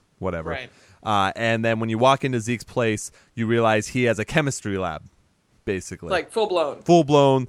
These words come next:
Speaker 1: There
Speaker 2: Like,
Speaker 1: are
Speaker 2: stole everything out of the high
Speaker 1: yeah,
Speaker 2: school.
Speaker 1: there are Bunsen burners, there's Erlenmeyer flasks, there's distillery, uh, equipment, there's, like, all this stuff.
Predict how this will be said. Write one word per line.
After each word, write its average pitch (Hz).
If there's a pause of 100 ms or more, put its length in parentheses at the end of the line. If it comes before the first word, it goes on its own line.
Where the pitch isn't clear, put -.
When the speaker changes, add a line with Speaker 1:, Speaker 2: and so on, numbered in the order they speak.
(160)
Speaker 1:
There 117
Speaker 2:
Like, 107
Speaker 1:
are 104
Speaker 2:
stole 208
everything 185
out 160
of 143
the 151
high 139
Speaker 1:
yeah, 127
Speaker 2:
school. 131
Speaker 1:
there 120
are 110
Bunsen 147
burners, 123
there's 107 (160)
Erlenmeyer 123
flasks, 123 (180)
there's 110
distillery, 131
uh, 107
equipment, 123 (200)
there's, 127
like, 123 (100)
all 147
this 123
stuff. -